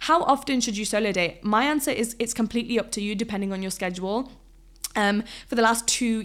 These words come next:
years, I've done it once a week. Recently, I've been doing it fortnightly just because my work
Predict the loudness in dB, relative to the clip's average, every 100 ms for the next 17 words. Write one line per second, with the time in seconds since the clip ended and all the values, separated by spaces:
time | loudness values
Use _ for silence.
0 | -2 -2 -2 0 -2 -2 -2 -4 -4 -4
1 | -6 -4 -2 -4 -4 -12 -10 0 2 2
2 | 0 0 0 0 -2 -2 -2 -2 -4 -6
3 | -4 -2 -2 -2 -2 -4 -4 -6 -6 -6
4 | -2 0 0 0